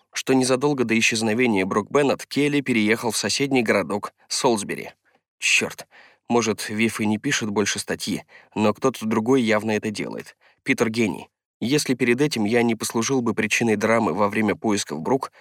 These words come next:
то теперь я точно уверен, этого было бы не миновать.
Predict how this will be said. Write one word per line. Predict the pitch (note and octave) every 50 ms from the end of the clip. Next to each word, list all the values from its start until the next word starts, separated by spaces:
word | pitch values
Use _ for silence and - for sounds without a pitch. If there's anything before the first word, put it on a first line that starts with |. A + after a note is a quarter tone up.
| _ _ _
то | - A#2 A2
теперь | - A2+ - D3+ D3 C3+
я | A#2+ G#2+
точно | G#2+ - C#3+ - - - G#2+
уверен, | G2 G2 A#2 B2+ A#2+ G2+ G2+ G#2 - _ _ _ -
этого | C3 D#3+ D#3 D3+ A#2+ A2
было | G#2+ A2+ A2+ A2+ A2
бы | G#2 G#2 F#2+ G2 - -
не | A2+ A2 G#2+
миновать. | G2 G2+ G2 G2 F#2 E2+ E2+ - - - -